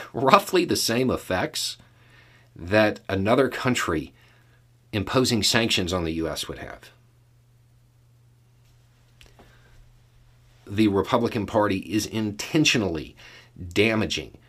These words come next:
the U S economy over a talking point.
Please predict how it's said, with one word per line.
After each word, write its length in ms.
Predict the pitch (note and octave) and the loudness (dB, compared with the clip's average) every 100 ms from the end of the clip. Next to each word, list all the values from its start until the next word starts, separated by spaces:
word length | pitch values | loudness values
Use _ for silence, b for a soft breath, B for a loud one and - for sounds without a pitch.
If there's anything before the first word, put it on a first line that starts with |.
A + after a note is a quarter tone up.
| b | b
the 100 | E2 | -6
U 240 | F2 G2 A2 | -4 0 2
S 200 | G#2+ - | 2 -2
economy 760 | - - A#2+ B2 G#2+ G#2 F2+ B B B B B B - | -6 -4 0 0 0 0 -2 B B B B B B -6
over 580 | G2+ G2+ G2+ G2 F2+ F2 - | -4 -2 2 2 2 -2 -12
a 60 | - | -8
talking 380 | - A#2+ - - | -4 -4 -4 -14
point. 420 | - - - | -16 -20 -20